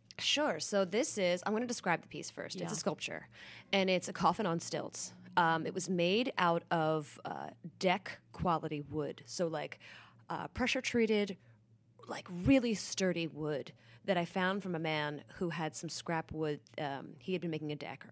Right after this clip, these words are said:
Speaker 1: or he had been doing, I guess, like, rehabbing part of his house. So, uh,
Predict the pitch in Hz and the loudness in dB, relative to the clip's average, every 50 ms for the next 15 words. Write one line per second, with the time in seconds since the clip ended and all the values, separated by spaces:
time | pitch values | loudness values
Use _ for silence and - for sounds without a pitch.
0 | - _ - 151 147 156 160 160 - 165 156 151 160 151 151 151 151 - - - | -16 _ -8 -8 -6 -4 -6 -6 -4 -6 -6 -6 -6 -6 -6 -6 -8 -10 -12 -14
1 | 151 151 151 - 165 - - 160 160 160 147 147 147 143 - 139 - - 135 - | -12 -12 -12 -12 -12 -8 -8 -6 -4 -4 -4 -4 -4 -6 -6 -8 -8 -8 -10 -12
2 | - - - - - - - - - - - - - - - - - - - 202 | -10 -10 -10 -10 -12 -14 -14 -14 -16 -16 -16 -16 -16 -16 -18 -16 -10 -6 -2 0
3 | 190 175 175 170 170 165 - - - 175 170 165 160 156 147 151 - | 2 4 4 4 2 0 -2 -2 -2 0 2 2 2 2 0 -2 -6